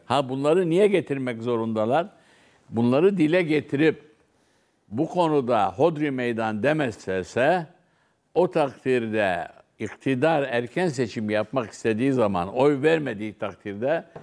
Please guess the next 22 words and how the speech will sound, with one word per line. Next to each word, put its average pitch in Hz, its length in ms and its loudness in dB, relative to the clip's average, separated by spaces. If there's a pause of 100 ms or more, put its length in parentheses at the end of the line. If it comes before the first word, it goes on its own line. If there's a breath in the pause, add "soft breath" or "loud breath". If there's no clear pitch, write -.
(240 loud breath)
biraz 143 320 2
evvel 101 360 0
Zafer 139 440 0
Bey'in 156 260 0
de 160 160 -2
sizin 135 340 -2
de 131 60 2
yaptığınız 123 640 2
yerden 131 380 2
göğe 127 160 2
kadar 135 240 -2
haklı 117 240 -4
olursunuz. 85 540 -4 (440 soft breath)
Sizin 127 220 0
haklılığınızı 139 720 2
ortadan 135 460 0
kaldırmak 123 480 -2
istiyorsa 165 400 0
iktidarın, 107 760 0 (600 soft breath)
e, 110 360 4
bu 123 520 4
talebini 113 680 0